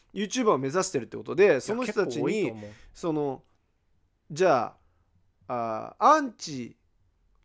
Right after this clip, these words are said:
Speaker 1: のやっぱりコメントが気になっちゃうとこから気にならないとこまでいったピーディーアールさん的には、最終的にこう、こうしたらいいよっていう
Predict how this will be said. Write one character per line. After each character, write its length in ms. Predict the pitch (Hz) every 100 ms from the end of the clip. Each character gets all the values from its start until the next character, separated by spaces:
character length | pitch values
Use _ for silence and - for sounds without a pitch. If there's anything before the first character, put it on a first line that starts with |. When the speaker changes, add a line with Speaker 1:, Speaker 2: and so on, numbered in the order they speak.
| _ _ _ _
Speaker 1:
の 260 | 180 208 147
や 80 |
っ 20 | 135
ぱ 140 | 160
り 180 | 117 - _ _ _ _ _ _ _ _
コ 120 | 170
メ 120 | 170
ン 60 | 160
ト 80 | 160
が 140 | 139
気 160 | - 226
に 120 | 226
な 140 | 226
っ 80 | 214 _ _
ち 100 | -
ゃ 60 | 113
う 140 | 92 - _ _
と 100 | 156
こ 60 |
か 100 | 147
ら 80 | 170
気 140 | - 185
に 100 | 208
な 80 |
ら 60 | 202
な 80 | 147
い 40 |
と 80 | 120
こ 60 | 123
ま 80 |
で 60 | 123
い 20 |
っ 40 | 131
た 120 | 233
ピ 140 | 240
ー 80 | 240
デ 80 | 262
ィ 60 |
ー 20 | 262
ア 20 |
ー 40 |
ル 60 | 240
さ 140 | 240
ん 80 | 226
的 240 | 202 -
に 100 | 254
は、 320 | 269 339 151 - _ -
最 180 | 202
終 180 | 185 226
的 220 | 196 190
に 120 | 220 185
こ 360 | 185 156 135
う、 40 | _ _ _ _ _ _ _
こ 160 | -
う 40 | 151
し 80 | -
た 100 | 220
ら 60 |
い 100 | 190
い 40 | 165
よ 120 | 180
っ 20 |
て 220 | 180 120
い 400 | 107 107 113 104
う 100 | 104